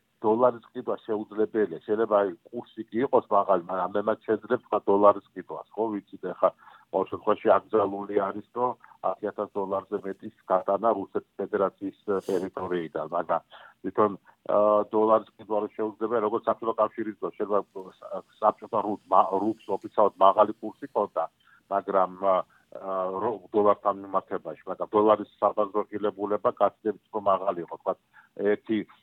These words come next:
მაგალითად, სადღაც, ა, ერთი დოლარი იყო სამოცდაშვიდი კაპიკი, მაგრამ რეალურად, თქვათ, აი, შავ ბაზარზე შე-,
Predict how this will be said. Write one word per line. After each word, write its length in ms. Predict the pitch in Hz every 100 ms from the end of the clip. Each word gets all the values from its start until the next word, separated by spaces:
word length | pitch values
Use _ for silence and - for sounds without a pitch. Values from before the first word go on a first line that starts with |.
| - -
მაგალითად, 520 | 104 98 104 - 101
სადღაც, 440 | - 101 - 104 _
ა, 140 | 113 101 _ _ _ - 104 101 101
ერთი 320 | 104 110 _
დოლარი 420 | 120 107 95 95
იყო 160 | 101 87
სამოცდაშვიდი 800 | - 104 101 98 104 - 107 104
კაპიკი, 520 | - 101 - 110 143 180 - - _
მაგრამ 480 | - 107 127 147 113
რეალურად, 580 | 117 113 117 120 143 -
თქვათ, 280 | - 120
აი, 160 | 110 101
შავ 220 | - 107
ბაზარზე 480 | 110 110 110 107 139
შე-, 360 | - 98 95